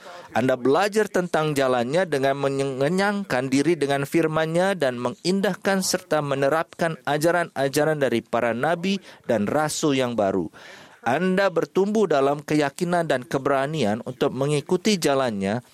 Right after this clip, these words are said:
sewaktu Anda berkomunikasi dengan Bapa Surgawi dengan hati yang dapat diajar.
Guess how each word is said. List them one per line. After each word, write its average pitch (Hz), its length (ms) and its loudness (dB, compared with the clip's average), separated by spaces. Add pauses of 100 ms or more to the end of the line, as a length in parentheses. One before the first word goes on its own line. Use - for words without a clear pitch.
sewaktu - 400 0
Anda 175 240 2
berkomunikasi 156 880 -2
dengan 131 320 -2
Bapa 143 400 -2
Surgawi 90 560 0 (240)
dengan 98 320 0
hati 98 640 -2
yang 90 160 -4
dapat 85 480 -4
diajar. 85 720 -8